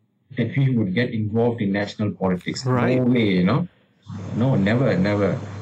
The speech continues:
Speaker 1: And today, you know, we are communicating with ministers, we're sitting down in, uh, meetings, you know, we are in, active in politics. Everyone knows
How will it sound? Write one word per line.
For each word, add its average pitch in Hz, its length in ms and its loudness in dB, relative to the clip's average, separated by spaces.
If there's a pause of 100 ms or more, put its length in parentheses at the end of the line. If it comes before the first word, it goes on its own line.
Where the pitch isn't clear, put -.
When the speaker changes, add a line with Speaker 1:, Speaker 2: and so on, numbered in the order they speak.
(100)
Speaker 1:
And 113 160 2
today, 180 420 2
you 135 80 2
know, 143 160 2
we 127 140 4
are 117 220 2
communicating 139 640 2
with 107 120 2
ministers, 131 800 2
we're 104 100 -4
sitting 120 400 0
down 117 200 2
in, 98 220 0
uh, 90 60 0
meetings, 131 760 2
you 113 60 -2
know, 117 80 0
we 107 160 0
are 101 60 2
in, 95 120 -2
active 110 320 -2
in 101 160 -2
politics. 131 640 0
Everyone 113 500 2
knows 117 440 0